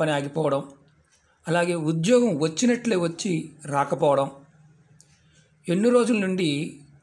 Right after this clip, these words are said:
మీరు ప్రయత్నం చేస్తున్న ఉద్యోగం రాకపోవడం, అంటే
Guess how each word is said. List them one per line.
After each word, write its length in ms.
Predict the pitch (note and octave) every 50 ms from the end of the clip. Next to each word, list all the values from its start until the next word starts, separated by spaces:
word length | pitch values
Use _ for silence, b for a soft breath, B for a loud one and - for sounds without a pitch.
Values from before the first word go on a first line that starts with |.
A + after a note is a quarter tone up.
| _ - - _ _ -
మీరు 180 | F3 E3+ E3+ - D#3
ప్రయత్నం 300 | D#3 D#3 D#3 G#3+ G3 -
చేస్తున్న 320 | F#3+ E3+ E3+ - F3 D3+ C#3+ D3 C#3+ - E3+
ఉద్యోగం 360 | D3+ B2+ C3 E3 E3 D#3+ D#3+ C3+ C3+
రాకపోవడం, 460 | C#3 C#3 E3 C3+ E3 D3 C#3 C3+ C#3 - - - - - - -
అంటే 200 | E3+ D3+ D#3